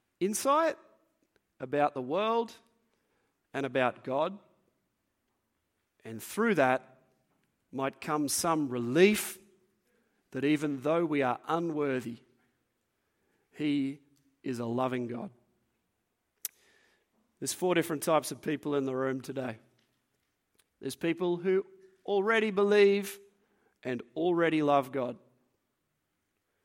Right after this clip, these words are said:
And the invitation for you today is to keep believing and to keep loving God.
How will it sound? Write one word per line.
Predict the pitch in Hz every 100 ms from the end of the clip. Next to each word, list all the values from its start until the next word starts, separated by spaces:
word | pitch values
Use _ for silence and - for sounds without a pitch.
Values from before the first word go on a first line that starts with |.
| _ _ _ -
And | 131
the | 156
invitation | 147 135 160 143 139
for | -
you | 139 139
today | 131 143 147 147 147 - _ _ _ _ _ _ -
is | 127 -
to | -
keep | - 165 160 - - _
believing | - 127 127 147 147 160 185 - _ _ _ _ _ _ _ _ _ _ _ -
and | 120
to | 127
keep | - 156 143
loving | 143 131 127 120
God. | 120 110